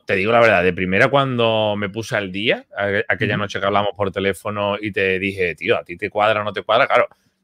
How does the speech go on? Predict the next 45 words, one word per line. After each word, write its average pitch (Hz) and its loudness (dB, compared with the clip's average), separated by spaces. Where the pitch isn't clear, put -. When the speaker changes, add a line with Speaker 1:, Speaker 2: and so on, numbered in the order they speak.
Speaker 1:
confiamos 120 2
porque 156 2
es 117 -4
tu 131 -4
yupa, 123 2
yo 147 0
no 139 0
sé 123 -10
si, 135 -4
Speaker 2:
Claro. 107 2
Speaker 1:
si - -20
tú 131 0
ya 135 0
después 131 2
has 117 2
hablado 117 4
más 120 4
con 110 -4
ella, 123 2
te 123 2
ha - 2
Speaker 2:
Sí, 117 2
Speaker 1:
dicho 113 2
Speaker 2:
me 117 6
Speaker 1:
más 135 6
o - 6
Speaker 2:
dijo 151 8
Speaker 1:
no. 165 4
Speaker 2:
tu 151 2
yupa 180 4
que 170 4
lo 135 2
ha 135 4
sacado 151 0
de 143 -2
un 143 -4
informe 127 -6
policial 123 -4
que 208 -10
se - -12
hizo 113 -10
al 113 -8
Speaker 1:
Vale. 85 0
Speaker 2:
principio, 247 -6
Speaker 1:
Pues - -20